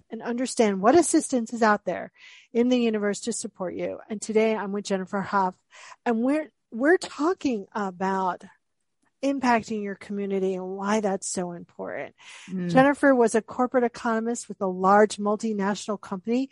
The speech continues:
Speaker 1: until she got physically sick, migraines, depression, and fibromyalgia from toxic, toxic,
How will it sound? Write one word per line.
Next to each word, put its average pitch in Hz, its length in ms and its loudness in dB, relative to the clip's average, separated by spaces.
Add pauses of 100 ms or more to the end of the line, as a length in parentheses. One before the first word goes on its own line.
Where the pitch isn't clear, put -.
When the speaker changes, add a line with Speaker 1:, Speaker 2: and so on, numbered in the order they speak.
(360)
Speaker 1:
until 208 320 -2
she - 180 -6
got 196 280 2
physically 196 520 -4
sick, 202 460 -2 (100)
migraines, 185 540 -4
depression, 190 500 -6
and 185 120 -6
fibromyalgia 180 920 -4 (380)
from 233 180 -2
toxic, 208 540 -2 (160)
toxic, 233 380 0